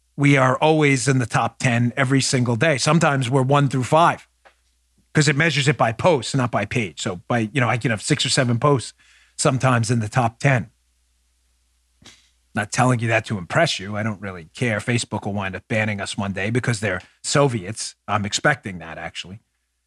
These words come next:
But the Washington Post public editor and this Hamilton Nolan are freaked out because the Washington Post can't even compete with me. Why is that?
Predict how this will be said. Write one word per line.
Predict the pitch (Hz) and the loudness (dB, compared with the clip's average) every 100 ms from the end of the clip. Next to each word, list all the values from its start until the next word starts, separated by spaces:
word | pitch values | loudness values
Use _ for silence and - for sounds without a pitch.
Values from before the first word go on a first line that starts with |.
| _ _ _ _ _ _ _ _ _ _ _ _ _ - | _ _ _ _ _ _ _ _ _ _ _ _ _ 0
But | 180 | 2
the | 185 | 4
Washington | 160 233 - - 254 | 6 4 4 4 4
Post | 170 208 247 - | 6 4 2 2
public | 185 208 - | 4 4 4
editor | 170 208 226 240 233 - _ _ _ _ - | 4 4 6 4 4 -6 _ _ _ _ -2
and | 156 156 | 2 4
this | 156 - | 4 2
Hamilton | - - 156 190 175 160 | -4 0 4 4 2 2
Nolan | 175 208 139 107 104 - _ _ _ _ | 4 4 4 0 -4 -10 _ _ _ _
are | 147 147 | 2 2
freaked | - 202 226 - 226 | 2 4 4 4 4
out | 233 165 | 4 4
because | 160 165 139 | 2 2 2
the | 147 | 4
Washington | 151 175 - 196 170 | 4 4 2 0 2
Post | - 165 196 - | 4 4 2 0
can't | 175 180 | 2 4
even | 180 175 | 4 4
compete | 160 143 151 175 | 4 2 4 4
with | 147 | 2
me. | 131 151 214 - _ _ _ _ _ _ _ _ _ _ _ - | 4 4 4 0 _ _ _ _ _ _ _ _ _ _ _ 2
Why | 381 | 4
is | 370 160 | 4 2
that? | 117 76 | -2 -8